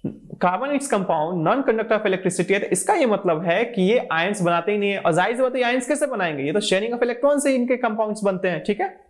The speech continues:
Electronic configuration of, अ, carbon देखिए, इलेक्ट्रॉनिक कॉन्फ़िगरेशन किसे कहते हैं? Arrangement of electrons around the atom,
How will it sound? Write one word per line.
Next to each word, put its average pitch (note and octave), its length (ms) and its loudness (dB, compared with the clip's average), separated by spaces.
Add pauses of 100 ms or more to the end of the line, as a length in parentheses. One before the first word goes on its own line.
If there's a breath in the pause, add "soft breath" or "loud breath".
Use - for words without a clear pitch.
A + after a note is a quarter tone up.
(1200 loud breath)
Electronic A#3+ 400 -2
configuration B3+ 500 0
of, - 60 -6
अ, A3 560 0 (800 loud breath)
carbon G#3 280 2
देखिए, A3+ 300 0 (880 soft breath)
इलेक्ट्रॉनिक G#3+ 360 0
कॉन्फ़िगरेशन A#3 440 0
किसे A#3+ 200 0
कहते A#3+ 240 0
हैं? B3+ 160 -6
Arrangement G3+ 580 2
of A3+ 140 2
electrons G3 680 0 (920)
around A3 520 0
the F#3+ 380 2
atom, A#3 360 -2